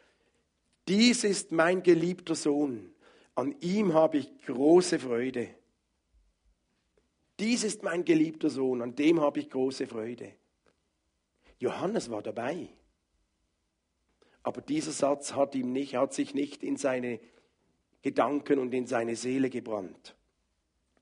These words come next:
Wenn das die Aussage Gottes über Jesus ist, „Das ist mein geliebter Sohn, an dir habe ich große Freude“,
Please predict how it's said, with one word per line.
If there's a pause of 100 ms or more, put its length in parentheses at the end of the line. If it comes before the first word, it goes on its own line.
(920)
Wenn
das
die
Aussage
Gottes
über
Jesus
ist, (920)
„Das
ist
mein
geliebter
Sohn,
an
dir
habe
ich
große
Freude“,